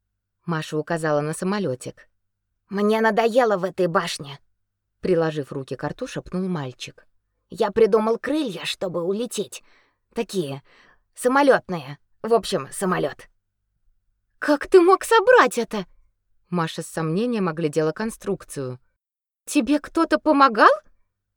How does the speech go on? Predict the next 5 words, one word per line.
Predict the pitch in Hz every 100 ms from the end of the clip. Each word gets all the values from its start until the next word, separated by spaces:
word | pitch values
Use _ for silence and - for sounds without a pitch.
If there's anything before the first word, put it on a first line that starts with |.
| _ _ _ _ 233
«Руки | 196 208 233
сами | 208 214 180 180
делают», | 165 175 139 127 147 - _ _ _ _ _
признался | 190 156 147 131 - 151
Ваня. | 147 135 123